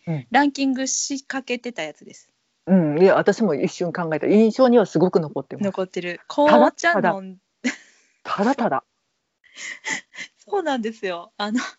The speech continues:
Speaker 1: あの、紅茶三種類か四種類ぐらい、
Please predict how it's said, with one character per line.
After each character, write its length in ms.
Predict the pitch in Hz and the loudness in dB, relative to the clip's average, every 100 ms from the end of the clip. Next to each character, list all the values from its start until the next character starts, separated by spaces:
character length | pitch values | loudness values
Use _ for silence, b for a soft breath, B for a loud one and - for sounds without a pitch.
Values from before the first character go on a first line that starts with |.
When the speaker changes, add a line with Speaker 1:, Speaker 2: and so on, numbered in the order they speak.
| _ - | _ -20
Speaker 1:
あ 760 | - - - _ _ _ - | -18 -20 -20 _ _ _ -6
の、 80 | 196 | -4
紅 200 | - 269 | -2 0
茶 120 | 339 | 0
三 240 | 311 233 247 | 0 -2 -2
種 140 | - | 0
類 100 | 330 | 2
か 80 | 185 | 2
四 200 | 165 165 | -2 -2
種 140 | 190 | -2
類 80 | 185 | 2
ぐ 100 | 208 | 2
ら 100 | 196 | 2
い、 380 | 151 151 165 | 0 -2 -2